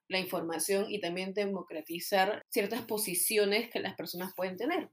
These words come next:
Entonces, ¿cómo vamos a hacer esto? Vamos a tratar antes, cada vez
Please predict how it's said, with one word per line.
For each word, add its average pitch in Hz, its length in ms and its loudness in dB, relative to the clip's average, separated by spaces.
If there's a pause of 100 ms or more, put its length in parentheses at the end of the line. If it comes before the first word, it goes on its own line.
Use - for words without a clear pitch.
(120)
Entonces, 302 320 2
¿cómo 370 200 4
vamos 427 180 6
a 349 40 6
hacer 330 180 4
esto? 277 280 4
Vamos 302 240 4
a 302 80 0
tratar 269 600 2
antes, 247 540 4
cada 247 240 4
vez 269 280 2